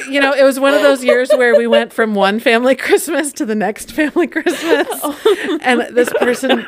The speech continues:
Speaker 1: maybe got thrown under the bus to the
Speaker 2: Oh,
Speaker 1: second
Speaker 2: that's
Speaker 1: family.
Speaker 2: so funny.
Speaker 1: That, like, "Guys, this is what I came away with.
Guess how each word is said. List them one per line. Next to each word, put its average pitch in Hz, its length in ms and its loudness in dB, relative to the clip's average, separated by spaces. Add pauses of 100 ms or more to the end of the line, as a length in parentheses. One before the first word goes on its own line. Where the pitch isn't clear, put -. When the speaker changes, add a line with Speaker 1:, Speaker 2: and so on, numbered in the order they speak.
Speaker 1:
maybe 226 500 2
got 190 420 -2
thrown 185 300 -6
under 185 240 -8
the 196 120 -10
bus 208 600 -8
to 311 60 -2 (400)
the 196 180 0
Speaker 2:
Oh, - 100 -6
Speaker 1:
second 190 460 -2
Speaker 2:
that's - 120 -14
Speaker 1:
family. 165 480 -2
Speaker 2:
so 403 220 -6
funny. 370 320 -12
Speaker 1:
That, 202 220 -2
like, 185 440 -6
"Guys, 147 580 -12
this 135 320 -16
is 156 260 -14
what 156 200 -18
I 139 100 -18 (240)
came 180 300 -20
away - 340 -16
with. - 260 -20